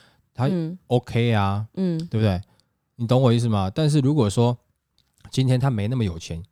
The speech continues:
Speaker 1: 养到第二个，他觉得，“哇，这个开销吃不来”的时候，你知道，那他可能就会，“好，好，好，那我还是，哦，收敛一点好了”，
Speaker 2: 嗯。
Speaker 1: 对不对？这，这只是说，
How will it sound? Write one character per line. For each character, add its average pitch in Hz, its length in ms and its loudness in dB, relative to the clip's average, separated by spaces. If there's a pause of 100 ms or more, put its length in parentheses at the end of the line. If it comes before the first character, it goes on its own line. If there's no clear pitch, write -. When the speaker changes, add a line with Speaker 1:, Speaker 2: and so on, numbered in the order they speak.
(240)
Speaker 1:
养 95 220 -4
到 131 160 6
第 123 280 -4
二 113 160 2
个， - 160 -10
他 107 120 -2
觉 104 80 -2
得 - 60 -6 (100)
，“哇， 92 140 0
这 113 80 0
个 101 80 0
开 104 200 -2
销 98 220 0
吃 - 260 -4
不 107 180 -2
来” 82 340 -8
的 85 80 -12
时 - 120 -10
候， 87 80 -4
你 82 140 -8
知 87 80 -10
道， 82 220 -6 (320)
那 110 100 2
他 113 160 -2
可 98 160 -6
能 80 120 -6
就 98 120 -4
会 92 80 -2
，“好， - 240 -8
好， 80 160 -10
好， 76 180 -12
那 101 160 -2
我 80 200 -6
还 87 200 -8
是， 90 240 -4 (260)
哦， 87 180 -4
收 110 320 0
敛 113 140 0
一 95 180 -6
点 80 260 -12
好 - 200 -16
了”， 92 120 -20 (160)
Speaker 2:
嗯。 160 160 -2
Speaker 1:
对 151 40 2
不 - 60 2
对？ - 80 0
这， 185 200 -2
这 196 120 0
只 101 160 -6
是 147 200 -2
说， 135 280 2